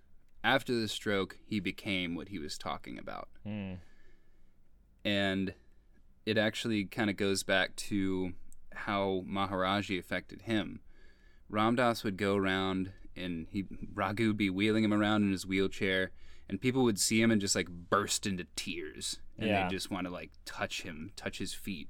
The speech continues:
Speaker 1: hug him. And he's, he was, like, always open to people. And <laughs> I remember Raghu telling this story one time of, like, how he was, like, walking down the street with him in a <laughs> wheelchair, and, like,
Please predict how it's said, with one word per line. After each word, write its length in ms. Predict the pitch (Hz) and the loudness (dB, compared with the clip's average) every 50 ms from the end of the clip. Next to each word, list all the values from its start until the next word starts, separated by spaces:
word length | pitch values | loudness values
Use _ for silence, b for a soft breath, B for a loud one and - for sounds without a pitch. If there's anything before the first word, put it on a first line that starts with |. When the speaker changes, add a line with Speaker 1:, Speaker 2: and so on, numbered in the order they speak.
| - | -10
Speaker 1:
hug 300 | - - - 104 98 90 | -8 -6 -4 -4 -4 -6
him. 300 | 85 90 78 78 78 - - B B B B B B B B B B B B | -8 -10 -10 -10 -10 -10 -10 B B B B B B B B B B B B
And 180 | - 90 92 87 | -6 -4 -4 0
he's, 180 | 101 110 104 113 | 0 0 2 2
he 240 | 104 107 107 120 | 0 2 2 2
was, 260 | 113 110 104 101 - - - - - - - - - - - | 4 4 2 0 -4 -6 -12 -16 -18 -18 -18 -20 -20 -18 -8
like, 260 | - 101 95 95 - - - | -4 -2 -2 -2 -4 -8 -2
always 640 | - 131 135 135 135 131 123 117 110 104 101 98 107 - | 4 10 12 12 12 12 10 8 6 4 2 0 -2 0
open 380 | 104 101 98 - 104 95 95 | 0 0 2 2 2 2 2
to 60 | 90 | 0
people. 400 | 90 - 98 87 - 92 85 80 | -2 -4 -4 -6 -4 -4 -6 -6
And 260 | 82 82 87 87 95 92 - | -6 -6 -6 -6 -6 -6 -2
<laughs> 40 | - | 0
I 60 | 139 | 2
remember 380 | 107 123 120 120 120 110 104 | 4 4 4 4 4 4 2
Raghu 340 | 101 104 98 98 101 101 101 | 4 4 4 4 4 2 0
telling 280 | 95 - 101 98 98 98 | 2 2 2 2 4 2
this 120 | 98 92 | 2 0
story 300 | - - 104 101 98 101 | -2 0 0 2 2 2
one 160 | 98 95 95 | 2 0 -2
time 220 | 90 - 98 92 92 | -2 -4 -4 -4 -4
of, 120 | 92 87 | -4 -4
like, 260 | 98 90 87 90 - B B B B B B B B B B B B B | -4 -4 -6 -6 -8 B B B B B B B B B B B B B
how 140 | - 117 110 | 0 2 2
he 120 | 110 117 | 4 6
was, 140 | 117 110 98 | 4 6 6
like, 140 | 120 104 92 | 4 2 2
walking 380 | 90 90 95 98 98 117 110 107 | 2 2 0 2 2 2 4 4
down 200 | 104 104 104 104 | 4 6 4 4
the 80 | 98 | 2
street 300 | - - - 104 101 101 | 0 0 2 2 2 2
with 200 | 107 113 104 - | 2 -2 0 2
him 160 | 117 117 117 | 4 6 6
in 80 | 117 117 | 6 4
a 20 | |
<laughs> 80 | 110 - | 2 2
wheelchair, 540 | 131 113 113 131 120 - - 131 139 147 143 | 2 4 4 4 4 4 4 6 6 8 8
and, 120 | 139 131 117 | 6 6 6
like, 280 | 110 107 101 - - | 4 2 2 -2 -6